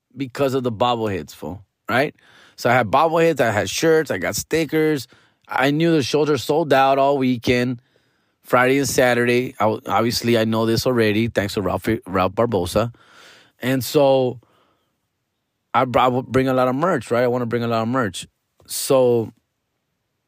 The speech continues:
um, I get there on time, one thirty.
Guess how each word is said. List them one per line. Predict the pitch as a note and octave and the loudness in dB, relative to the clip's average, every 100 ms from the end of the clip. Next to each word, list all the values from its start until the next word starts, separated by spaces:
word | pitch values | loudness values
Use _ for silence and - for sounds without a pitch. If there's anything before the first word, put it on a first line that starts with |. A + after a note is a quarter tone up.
| _ - | _ -16
um, | - A#2+ A#2+ A#2 A2 G2 E2+ _ _ _ _ _ _ _ _ _ _ _ _ - - | -2 2 4 2 2 -2 -8 _ _ _ _ _ _ _ _ _ _ _ _ -16 -6
I | - | -2
get | G2+ B2 A#2+ | 0 0 2
there | C3 | 0
on | B2+ | 0
time, | - A#2 A2+ A2 G#2 _ _ _ _ _ _ | 0 0 2 -2 -6 _ _ _ _ _ _
one | _ G2 A#2 | _ -2 0
thirty. | A#2+ A2+ A2 G#2+ | 2 2 2 -2